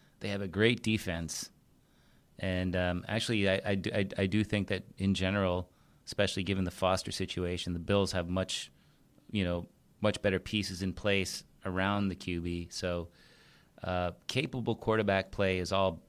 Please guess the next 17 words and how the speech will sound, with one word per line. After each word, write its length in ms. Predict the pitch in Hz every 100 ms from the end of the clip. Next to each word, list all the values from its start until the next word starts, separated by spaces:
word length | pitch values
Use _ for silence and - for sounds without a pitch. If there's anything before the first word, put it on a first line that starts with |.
| _
Buffalo 340 | - 101 98 92
really 260 | 95 95
needs 400 | 92 95 95 90 -
to 300 | 92 87 85 -
contend, 720 | - 90 - 101 98 92 76 - -
you 160 | 98
know, 100 | 95 82
to 140 | -
get 180 | 101 95
to 80 | 95
that 260 | 92 90 - - _ _ -
nine 320 | 101 92 92
and 100 | 90
seven 380 | - 92 92 85 -
range. 640 | - 95 95 90 90 - - _ - _ - - -
But, 220 | 95 90
uh, 220 | 92 90